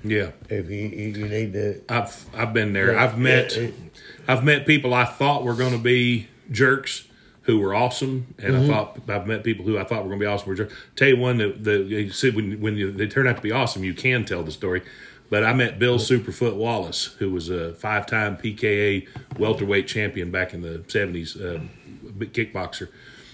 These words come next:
Speaker 1: And he was a bad guy in a bunch of Chuck Norris's movies.
Speaker 2: Mm-hmm.
Speaker 1: One of the nicest guys you'd ever wanna meet.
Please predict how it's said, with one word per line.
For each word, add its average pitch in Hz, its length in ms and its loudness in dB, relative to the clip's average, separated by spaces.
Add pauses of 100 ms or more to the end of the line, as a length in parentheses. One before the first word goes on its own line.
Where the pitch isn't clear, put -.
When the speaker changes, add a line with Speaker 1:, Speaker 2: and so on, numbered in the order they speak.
Speaker 1:
And 92 100 -2
he 113 100 4
was 101 140 -2
a 82 80 -4
bad 120 400 2
guy 95 280 2
in 87 120 0
a 82 60 -6
bunch 107 320 -2
of - 60 -8
Chuck 110 200 0
Norris's 110 400 -4
movies. 131 480 0
Speaker 2:
Mm-hmm. 107 240 -2 (420)
Speaker 1:
One 113 120 -4
of 95 140 -10
the 120 180 0
nicest 117 520 -2
guys 113 320 -4
you'd 104 120 -6
ever 104 180 -4
wanna 107 220 -6
meet. 92 340 -8